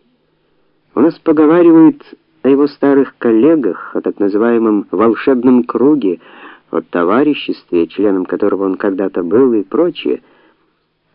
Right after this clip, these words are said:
Престон не отрывал глаз от недоеденного пирога на тарелке.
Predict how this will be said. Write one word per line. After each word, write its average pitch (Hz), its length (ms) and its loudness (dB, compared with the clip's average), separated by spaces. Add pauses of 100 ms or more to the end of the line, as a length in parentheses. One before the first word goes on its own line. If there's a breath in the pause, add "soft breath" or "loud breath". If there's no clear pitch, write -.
Престон 131 480 0
не 123 100 4
отрывал 123 380 0
глаз 127 420 0
от 87 220 -6
недоеденного 101 800 0
пирога 110 360 -4
на 90 120 -6
тарелке. 85 580 -4